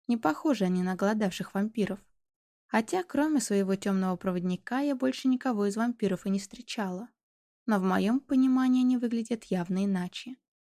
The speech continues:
Или, возможно, эти образы навеяны многочисленными рассказами и фильмами,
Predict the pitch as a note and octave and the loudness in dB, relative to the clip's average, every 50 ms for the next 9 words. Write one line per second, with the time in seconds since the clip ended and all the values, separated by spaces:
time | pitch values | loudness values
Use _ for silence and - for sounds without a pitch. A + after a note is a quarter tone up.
0 | _ _ _ _ _ _ - F4 E4+ D#4+ C4+ B3+ A#3+ A3 A3 G#3+ A3 B3+ C4 C4+ | _ _ _ _ _ _ 2 4 4 6 6 6 6 6 4 2 2 2 2 2
1 | C4+ C4+ - - F#3+ - - F3+ F#3 G#3 G#3 A3 A3+ A3 A3 A3+ G#3+ G#3+ G#3+ G#3 | 0 0 0 -2 -2 -2 0 0 0 0 0 0 -2 -2 0 0 0 0 0 0
2 | G#3+ G#3 G#3 G#3 G3+ G#3 G#3 G#3 G3+ G3 G#3 G3 G3+ - F3+ E3+ - - F#3 F3+ | -2 -2 -2 -2 -2 -2 -2 -4 -4 -4 -4 -6 -4 -4 -6 -4 -4 -4 -4 -2
3 | F#3 F#3+ F#3+ G3 G3+ G3 - - - F#3 F3 F#3 F#3 F3+ F#3+ G3 G3 - - A#3 | -2 -2 -2 -2 -4 -6 -8 -10 -8 -8 -6 -4 -4 -2 -2 -4 -6 -6 -6 -4
4 | G3+ F3+ F3+ F3+ F3 F3+ A3+ B3+ | -4 -4 -4 -4 -6 -8 -8 -12